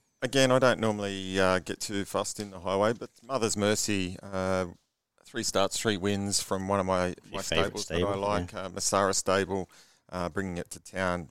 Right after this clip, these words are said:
Speaker 1: Sh-, showed a lot of grit last start and third up here, uh, drawn well. I think it's gonna be the hardest to beat here. So there's some decent horses coming out the highways at the moment. Last Pinnacle Prince was outstanding.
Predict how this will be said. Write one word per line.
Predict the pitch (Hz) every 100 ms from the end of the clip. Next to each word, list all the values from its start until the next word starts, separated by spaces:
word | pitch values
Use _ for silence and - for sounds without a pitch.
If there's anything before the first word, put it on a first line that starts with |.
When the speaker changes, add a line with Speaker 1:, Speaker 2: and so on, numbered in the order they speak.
| _
Speaker 1:
Sh-, | - - -
showed | - 127 123
a | 95
lot | 104
of | 92
grit | 101 -
last | 101 85 -
start | - 92 101
and | 104 95 98 _ _ _ _ _ _ _
third | 113 95
up | 90 87
here, | 95 101 98 95 101 _ _ 95
uh, | 90 87
drawn | 104 95 95
well. | 110 117 113 - -
I |
think | 101 101 -
it's | -
gonna | - 101
be | 95
the | 98
hardest | 110 104 -
to | 92
beat | 104 92
here. | 107 127
So | - - 92 101
there's | 110
some | - 139
decent | 131 151 90
horses | 87 127 95
coming | - 82
out | 82
the | -
highways | 82 85 82 82
at | 80
the |
moment. | 85 98 113
Last | 117 117 - -
Pinnacle | 139 117 87
Prince | - 101 -
was | 87 78
outstanding. | 78 - 85 104 85